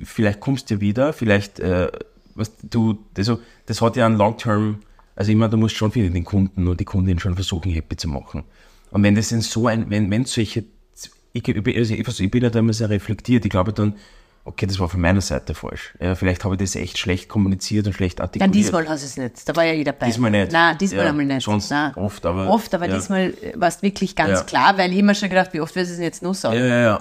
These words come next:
Speaker 1: Und, und dann hab ich gedacht, ich muss schon fair sein und äquidistant und irgendwie korrekt. Aber dann hab ich gedacht, „Na, das passt jetzt nicht, das ist jetzt nicht korrekt, da bin ich im Recht.“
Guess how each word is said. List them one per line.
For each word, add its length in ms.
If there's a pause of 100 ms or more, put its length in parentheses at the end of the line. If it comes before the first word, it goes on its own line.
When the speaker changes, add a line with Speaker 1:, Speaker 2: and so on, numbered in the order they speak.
(120)
Speaker 1:
Und, 440
und 100
dann 140
hab 60 (240)
ich 60 (220)
gedacht, 200 (160)
ich 160
muss 180
schon 120
fair 300
sein 260
und 140
äquidistant 760
und 140
irgendwie 240
korrekt. 560 (260)
Aber 140
dann 180
hab 60
ich 160
gedacht, 240
„Na, 80
das 160
passt 260
jetzt 160
nicht, 240
das 140
ist 180
jetzt 140
nicht 180
korrekt, 400
da 40
bin 200
ich 120
im 100
Recht.“ 340